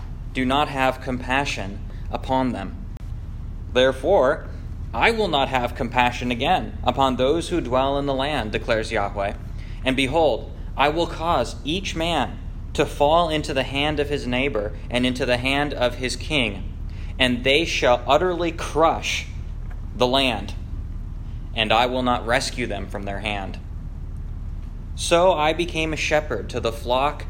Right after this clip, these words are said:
doomed to destruction, hence the affliction of the flock. And I took for myself two staffs. For the one I called favor, and for the other I called unity. And I shepherded the flock.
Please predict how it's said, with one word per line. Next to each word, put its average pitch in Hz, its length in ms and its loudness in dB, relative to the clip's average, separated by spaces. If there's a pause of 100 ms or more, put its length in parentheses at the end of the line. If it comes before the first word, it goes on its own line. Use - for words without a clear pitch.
(180)
doomed 135 520 -2
to 135 100 -4
destruction, 117 760 -2 (840)
hence 143 340 2
the 135 120 2
affliction 127 540 0
of 107 100 -2
the 113 80 0
flock. 113 440 -2 (1120)
And 131 160 4
I 139 80 4
took 202 260 0
for 190 100 2
myself 117 580 -2 (280)
two 175 220 0
staffs. - 580 -2 (460)
For 135 120 2
the 123 80 0
one 165 640 0
I 127 120 4
called 131 440 0
favor, 147 640 0 (300)
and 127 160 2
for 135 140 2
the 127 180 2
other 147 420 4 (140)
I 123 140 6
called 117 520 0
unity. 123 560 -2 (1000)
And 117 180 4
I 120 100 6
shepherded 135 520 2
the - 80 2
flock. 110 400 2